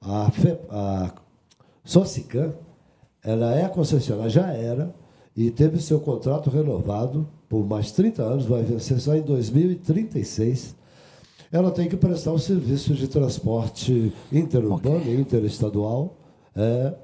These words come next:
Speaker 1: para o município. É um poder, é um, uma concessão do poder municipal para a empresa.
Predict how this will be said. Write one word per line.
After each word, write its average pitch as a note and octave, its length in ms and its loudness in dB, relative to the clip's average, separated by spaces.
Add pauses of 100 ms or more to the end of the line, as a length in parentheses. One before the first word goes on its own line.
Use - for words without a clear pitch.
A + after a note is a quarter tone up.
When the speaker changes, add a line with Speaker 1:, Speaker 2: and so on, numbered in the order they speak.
(160)
Speaker 1:
para C#3 180 2
o - 20 0
município. C#3+ 540 -4 (340)
É G#2 80 2
um A2+ 40 4
poder, C3 420 0 (300)
é A#2 60 2
um, C#3+ 360 0
uma B2 180 0
concessão B2+ 920 0 (320)
do G2 100 -2
poder G#2+ 380 0
municipal A2 640 -2
para A2+ 300 0
a A2+ 40 2
empresa. E2 380 -4